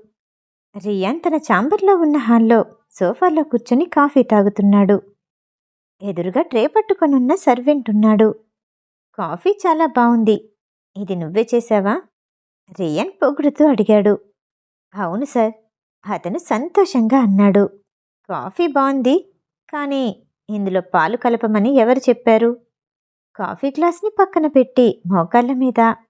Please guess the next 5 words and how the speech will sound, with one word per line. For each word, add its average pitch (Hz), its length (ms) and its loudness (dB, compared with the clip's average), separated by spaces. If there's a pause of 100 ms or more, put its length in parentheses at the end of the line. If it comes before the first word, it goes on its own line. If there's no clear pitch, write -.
మోచేతులు 359 560 -2
నానిస్తూ 285 600 0 (200)
ముందుకు 196 460 -2
వంగుని 233 340 0
అన్నాడు. 208 520 2